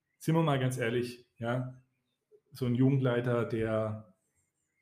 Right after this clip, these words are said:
fünfundfünfzig Jahre alt ist oder so, und da kommt jetzt ein Mädchen mit sechzehn Jahren, dass da vielleicht da die Diskrepanz ein bisschen größer ist und so, das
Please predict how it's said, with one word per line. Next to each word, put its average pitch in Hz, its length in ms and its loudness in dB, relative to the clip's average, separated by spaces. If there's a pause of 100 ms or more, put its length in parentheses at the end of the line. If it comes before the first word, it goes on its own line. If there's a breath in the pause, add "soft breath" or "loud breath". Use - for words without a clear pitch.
(640)
fünfundfünfzig 135 800 -4
Jahre 120 280 -4
alt 120 180 -4
ist 120 220 -6
oder 110 160 -4
so, 117 180 -6
und 113 100 -6
da 113 60 -4
kommt 113 240 -8
jetzt 123 240 -8
ein 117 380 -6
Mädchen 113 420 -6
mit 107 140 -8
sechzehn 107 420 -12
Jahren, 107 400 -8 (800 loud breath)
dass 113 220 -4
da 123 160 2
vielleicht 127 480 0
da 127 200 0
die 127 100 -2
Diskrepanz 123 560 -4
ein 127 60 -2
bisschen 120 280 -4
größer 117 420 -6
ist 113 260 -8
und 110 280 -8
so, 110 440 -4
das - 240 -8